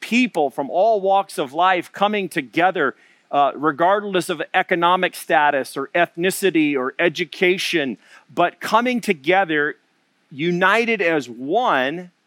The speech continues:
uh, under the big umbrella of Jesus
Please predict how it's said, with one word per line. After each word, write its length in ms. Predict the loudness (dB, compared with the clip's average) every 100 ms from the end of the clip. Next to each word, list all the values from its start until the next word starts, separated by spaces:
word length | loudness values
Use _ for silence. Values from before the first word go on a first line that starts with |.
| _ _ _ _ -2
uh, 160 | -2 0
under 720 | -2 0 0 0 0 -2 -6 _ _ _
the 120 | -4
big 300 | -2 -2 -2
umbrella 520 | -2 -2 0 0 2 0
of 160 | -2
Jesus 520 | -4 -4 -4 -6 -6